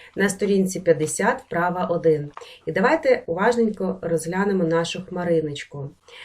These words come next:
А що ви уявляєте, коли чуєте слово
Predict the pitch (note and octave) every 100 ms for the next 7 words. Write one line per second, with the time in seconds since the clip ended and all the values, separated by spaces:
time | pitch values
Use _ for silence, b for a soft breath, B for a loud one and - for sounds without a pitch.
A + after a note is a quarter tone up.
0 | B B B B B - F#3 - G4+ A4
1 | F#4 - C#4+ C#4+ D#4 F#4 E4 D4 B3+ B3+
2 | A#3 A3 G#3+ - C#4+ C#4 B3+ A3+ - A3+
3 | A#3+ A3+ A3